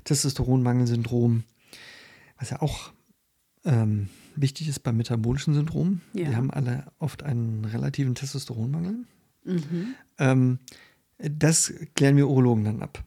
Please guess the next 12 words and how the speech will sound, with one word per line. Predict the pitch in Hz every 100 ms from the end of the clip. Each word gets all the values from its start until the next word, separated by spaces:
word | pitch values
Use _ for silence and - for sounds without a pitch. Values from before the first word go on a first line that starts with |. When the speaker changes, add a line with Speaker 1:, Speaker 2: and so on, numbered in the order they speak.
| _ _ _
Speaker 1:
Aber | 143 160
so | 147
dieses | 143 143 135 - -
ganze | 139 139
internistische | 147 127 143 190 - 170
Zeug, | - 160 160 - - - - _ - -
Speaker 2:
Das | 185
habt | 180 170
ihr | 180
abgeturft. | - 175 170 170 -
Speaker 1:
ähm, | 156 123 123 117 117 285
Speaker 2:
Hm. | 190